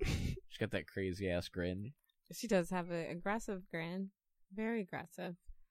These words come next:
Speaker 2: Um, but yeah, don't be too aggressive with what you post online. Like,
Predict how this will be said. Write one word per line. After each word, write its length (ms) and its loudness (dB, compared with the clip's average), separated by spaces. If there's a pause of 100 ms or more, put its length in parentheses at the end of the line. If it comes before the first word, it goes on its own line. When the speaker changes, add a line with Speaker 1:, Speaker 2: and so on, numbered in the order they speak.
(400)
Speaker 2:
Um, 540 4 (560)
but 100 4
yeah, 220 12
don't 240 12
be 100 12
too 220 10
aggressive 440 10
with 120 6
what 240 8
you 60 12
post 360 12
online. 640 6
Like, 300 0